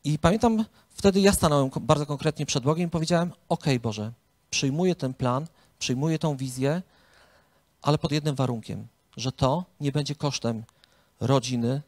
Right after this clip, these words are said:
nie będzie to kosztem pracowników, nie będzie to kosztem, e,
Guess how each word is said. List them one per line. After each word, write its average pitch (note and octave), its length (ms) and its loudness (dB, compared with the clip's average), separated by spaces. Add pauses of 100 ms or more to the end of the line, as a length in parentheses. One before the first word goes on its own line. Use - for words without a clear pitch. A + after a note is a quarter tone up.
(160)
nie B2 60 -4
będzie C#3+ 200 -4
to C3 60 -4
kosztem A2+ 400 -8 (180)
pracowników, C#3+ 800 0 (480)
nie A#2 80 -2
będzie D#3 240 2
to - 80 -6
kosztem, C3 600 -2 (960)
e, A2 520 -2